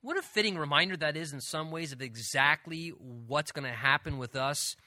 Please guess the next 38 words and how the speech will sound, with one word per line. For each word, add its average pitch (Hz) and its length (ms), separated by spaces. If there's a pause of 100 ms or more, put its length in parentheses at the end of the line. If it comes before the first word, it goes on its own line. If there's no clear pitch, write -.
(280)
not 185 240
maybe 190 300
in 175 80
relation 151 460
to 143 100
this 127 260
earthly 165 380
life, 175 400
but 135 260
in 143 160
regards 135 440
to 139 100
our 131 100
eternal 123 300
destiny. 131 580 (600)
Because 143 260
the 156 100
reality 165 600
is, 180 280 (260)
is 143 220 (120)
our 160 200
latter 160 520
days 202 580 (680)
of 156 120
experience 185 920
and 139 200
living 175 300
in 165 100
relationship 156 560
with 147 180
God 156 380 (280)
are 151 160
going 170 340
to 175 100
be 156 240
way 165 560
more 185 320
blessed 147 840